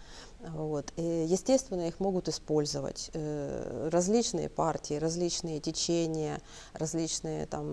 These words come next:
э, направления, в, в, в, как бы на, тоже их психика уязвима,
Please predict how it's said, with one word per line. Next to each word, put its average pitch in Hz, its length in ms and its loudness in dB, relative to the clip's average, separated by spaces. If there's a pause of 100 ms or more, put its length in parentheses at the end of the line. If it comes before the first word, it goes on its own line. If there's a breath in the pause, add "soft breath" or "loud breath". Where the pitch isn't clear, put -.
(140)
э, 147 240 2
направления, 160 1000 4
в, 147 220 -6
в, 147 520 -2
в, 147 80 -12
как 165 140 2
бы 160 260 2
на, 165 320 0
тоже 170 340 4
их 151 140 -4
психика 175 440 2
уязвима, 180 760 2